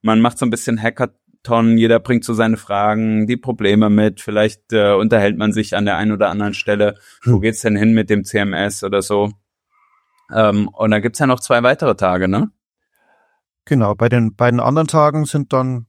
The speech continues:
Speaker 2: dementsprechend Vorträge geplant und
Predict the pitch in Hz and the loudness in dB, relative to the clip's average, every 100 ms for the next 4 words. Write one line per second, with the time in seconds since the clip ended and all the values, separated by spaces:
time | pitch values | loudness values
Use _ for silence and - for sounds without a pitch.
0 | - 120 117 - 113 113 95 139 151 151 | -8 -6 -4 -2 -2 -2 -2 -2 0 0
1 | 147 135 127 120 127 127 - 123 _ _ | 0 0 -2 0 0 0 -6 -10 _ _
2 | _ _ _ _ _ _ - 117 101 - | _ _ _ _ _ _ -6 -4 -4 -6
3 | - | -18